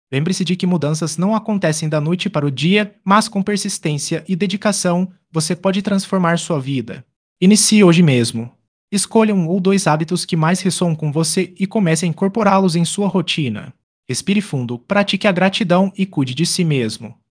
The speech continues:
A jornada pode ser desafiadora, mas você é capaz de superá-la. Continue explorando e aprendendo mais sobre como melhorar sua saúde mental e emocional.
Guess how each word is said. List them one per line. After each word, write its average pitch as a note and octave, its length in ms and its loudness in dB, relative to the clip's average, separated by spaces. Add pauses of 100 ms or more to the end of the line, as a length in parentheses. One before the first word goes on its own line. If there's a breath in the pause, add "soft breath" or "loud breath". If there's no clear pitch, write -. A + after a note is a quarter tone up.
(160)
A C#3+ 100 -2
jornada D3+ 440 0
pode G3+ 280 0
ser F#3+ 200 -2
desafiadora, D#3+ 840 -2 (100)
mas C#3 220 -4
você D#3+ 260 -4
é D#3+ 100 -2
capaz D#3+ 360 -2
de E3+ 120 -2
superá-la. B2 640 -4 (320)
Continue G#3+ 420 0
explorando E3 640 0
e E3 120 -2
aprendendo E3 560 0
mais B2+ 200 -4
sobre F3 300 -4
como G3 260 -2
melhorar F#3+ 440 2
sua D#3 200 -2
saúde C#3 380 -2
mental D#3+ 560 2
e F3+ 80 -2
emocional. D#3+ 720 -2